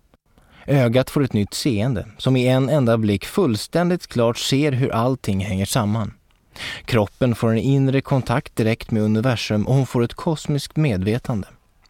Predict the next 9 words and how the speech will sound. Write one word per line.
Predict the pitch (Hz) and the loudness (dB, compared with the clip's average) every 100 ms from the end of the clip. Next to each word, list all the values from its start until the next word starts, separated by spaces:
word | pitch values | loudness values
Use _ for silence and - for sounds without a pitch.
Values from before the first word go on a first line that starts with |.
| _ _ _ | _ _ _
Dessa | 127 165 156 190 | 0 0 2 0
upplevelser | 151 123 143 139 107 98 | 0 2 2 2 0 0
går | 101 127 139 | 2 4 4
egentligen | 117 104 110 120 | 2 0 0 2
inte | 127 104 | 2 0
att | |
beskriva | 117 135 147 156 160 104 | -2 -2 0 0 2 0
i | |
ord. | 69 50 | -2 -10